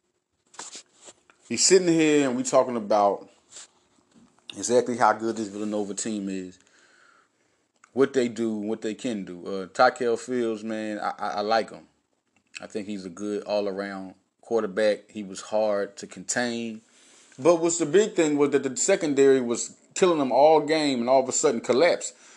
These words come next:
This, this, this team, this game is not about what the offense coulda did or woulda did. And ma-,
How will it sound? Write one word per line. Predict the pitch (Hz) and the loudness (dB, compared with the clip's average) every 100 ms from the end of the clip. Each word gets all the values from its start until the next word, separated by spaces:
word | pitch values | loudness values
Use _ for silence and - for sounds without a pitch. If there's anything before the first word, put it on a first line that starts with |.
| _ - | _ 4
This, | 170 - | 6 4
this, | 143 151 240 | 4 4 4
this | 156 160 240 - | 2 0 0 0
team, | - 220 254 202 | -4 -4 -2 0
this | 190 240 | 0 2
game | 180 214 254 | 2 2 2
is | 175 | 0
not | 170 196 | 2 4
about | 175 175 185 170 | 4 6 6 6
what | 127 156 156 | 2 -2 2
the | |
offense | 123 151 170 170 160 - | 6 8 6 2 -2 -2
coulda | - 180 | 2 2
did | 160 139 147 160 139 | 2 2 2 2 0
or | |
woulda | 113 151 151 | 0 0 -2
did. | 143 143 147 147 | -2 2 2 0
And | 117 | -2
ma-, | 120 | -2